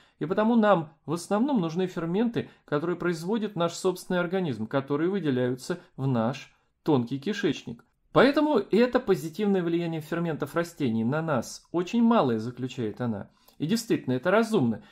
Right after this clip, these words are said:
И в подтверждение того, что наши ферменты организма имеют самую решающую силу в расщеплении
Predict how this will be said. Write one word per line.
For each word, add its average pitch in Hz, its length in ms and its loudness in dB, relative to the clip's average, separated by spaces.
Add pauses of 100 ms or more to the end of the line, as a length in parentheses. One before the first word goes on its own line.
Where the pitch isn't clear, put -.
(160)
И 143 80 -2
в 139 80 -8
подтверждение 165 680 -2
того, 156 360 0
что 139 340 -4
наши 151 400 -2
ферменты 156 460 -4
организма 135 420 -2
имеют 139 440 -2
самую 208 440 2
решающую 143 640 -2
силу 127 340 -4
в 113 40 -4
расщеплении 139 720 -4